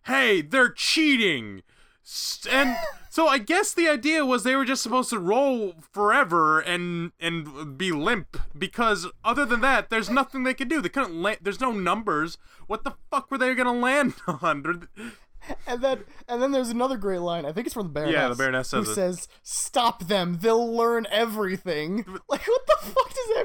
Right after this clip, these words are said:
Speaker 2: mean?
Speaker 1: I think she said, "They're ruining everything," but the accent's so bad that she, the, verbatim, there's no way to misinterpret it. She says, "They're learning everything."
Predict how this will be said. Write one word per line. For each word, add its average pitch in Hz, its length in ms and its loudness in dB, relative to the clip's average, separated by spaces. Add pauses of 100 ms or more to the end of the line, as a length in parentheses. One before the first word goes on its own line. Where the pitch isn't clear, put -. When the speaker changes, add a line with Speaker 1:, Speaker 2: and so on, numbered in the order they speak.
Speaker 2:
mean? 254 140 6
Speaker 1:
I - 40 2
think - 220 0
she 349 100 2
said, 302 260 -2
"They're 254 120 2
ruining 226 500 0
everything," 208 480 -2
but 180 160 -2
the 196 100 -8
accent's 202 480 -4
so 202 380 0
bad 175 360 0
that 147 120 -2
she, 185 160 -4
the, 131 320 -10 (220)
verbatim, 208 580 0
there's 196 160 0
no 320 140 0
way 247 180 2
to 190 60 -2
misinterpret 185 480 -6
it. 135 40 -10
She 165 140 -10
says, 156 360 -4
"They're 156 240 0
learning 147 520 0
everything." 101 680 -4